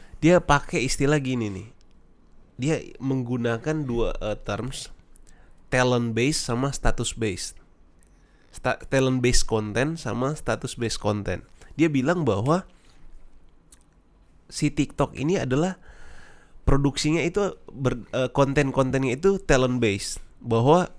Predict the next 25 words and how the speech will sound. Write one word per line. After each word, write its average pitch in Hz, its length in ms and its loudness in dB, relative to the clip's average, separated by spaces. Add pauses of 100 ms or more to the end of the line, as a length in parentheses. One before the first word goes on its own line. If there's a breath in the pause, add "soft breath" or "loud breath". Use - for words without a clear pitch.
si - 320 -4
orang 127 460 2 (120)
meng-create 123 520 0
konten 123 340 2
di 120 80 2
TikTok - 460 -4
itu 180 320 0 (680 loud breath)
cenderung 160 460 4
untuk 160 460 -2 (320)
show - 320 4
off - 340 2 (560)
his 147 240 0
or 127 240 2
her 123 160 2
talent 123 460 6
gitu. 98 280 -6 (300 loud breath)
Sedangkan 127 560 0
kalau 143 240 4
yang 123 400 2
lain, 160 640 4 (300)
dia 127 220 4
meng-, 131 340 0
dalam 123 480 0
konteks, - 500 4
eh, 113 840 -2